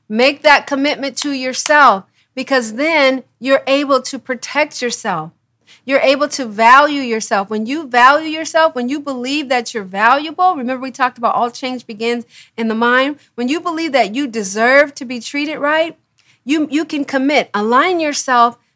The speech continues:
to that commitment, and then you will begin to attract people who understand the assignment. But you have to understand the assignment, which is respect,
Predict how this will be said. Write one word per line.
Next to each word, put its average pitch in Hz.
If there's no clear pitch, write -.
to 285
that 247
commitment, 240
and 233
then 247
you 254
will 330
begin 240
to 240
attract 302
people 220
who 294
understand 233
the 247
assignment. 302
But 262
you 311
have 339
to 294
understand 233
the 190
assignment, 202
which 233
is 214
respect, 214